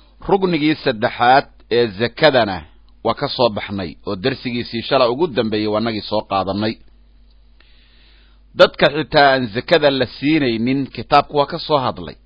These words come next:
Qofka zakada la siin karo iyo dadka aan la sii karin. Mathalan ba, zawjadu hadday sa-, zaka bixinayso,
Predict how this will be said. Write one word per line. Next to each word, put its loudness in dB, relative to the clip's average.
Qofka -4
zakada -4
la -2
siin -2
karo 0
iyo -8
dadka -6
aan -2
la -6
sii -6
karin. -4
Mathalan 4
ba, 6
zawjadu 0
hadday 0
sa-, 0
zaka 0
bixinayso, 0